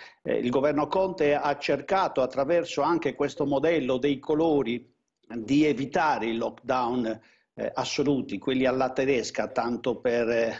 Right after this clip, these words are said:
per intenderci. Dobbiamo continuare a farlo e dobbiamo sempre controllare il livello di pressione dei, le, dei centri di terapia intensiva ospedalieri, sono quelli i nostri, le nostre spie,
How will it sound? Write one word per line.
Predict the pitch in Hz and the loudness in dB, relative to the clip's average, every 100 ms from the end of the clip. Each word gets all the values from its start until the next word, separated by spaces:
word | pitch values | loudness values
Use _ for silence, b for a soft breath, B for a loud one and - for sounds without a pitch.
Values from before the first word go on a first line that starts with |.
| - | -8
per | - 117 | -2 0
intenderci. | 123 117 127 101 104 101 - 104 | 0 0 0 0 -4 -6 -6 -4
Dobbiamo | 123 160 156 147 | 0 2 2 0
continuare | 160 143 147 147 151 | 0 0 0 0 2
a | 175 | 0
farlo | - 147 185 196 147 | 0 0 0 0 0
e | 123 | 0
dobbiamo | 127 135 127 127 | -2 0 2 0
sempre | - 185 185 - 143 | 0 -2 -2 -2 -2
controllare | - 135 143 160 156 113 135 151 131 B B | 0 0 0 0 0 2 2 2 0 B B
il | 131 | -4
livello | 131 131 143 131 | -2 0 2 2
di | 123 123 | 0 0
pressione | 123 147 139 - 120 143 143 123 107 | -2 -2 -2 0 2 4 4 2 0
dei, | 113 123 139 | 0 2 2
le, | 117 117 110 - | 0 0 -2 -8
dei | 147 123 120 | -4 -2 0
centri | 120 123 135 | 0 0 0
di | 127 | 0
terapia | 120 113 - 127 | 2 0 0 0
intensiva | 120 120 123 117 139 147 135 113 - | 0 0 -2 -2 2 2 4 0 -2
ospedalieri, | 110 - 110 127 151 143 123 | -4 -4 -2 2 2 4 2
sono | - 123 123 | 0 0 0
quelli | 165 165 127 123 | 2 2 2 0
i | |
nostri, | 120 113 - 117 | -2 -4 -6 -4
le | 123 127 | 0 0
nostre | 127 - 131 | -2 -2 -4
spie, | 131 - 131 127 120 | -2 0 2 4 2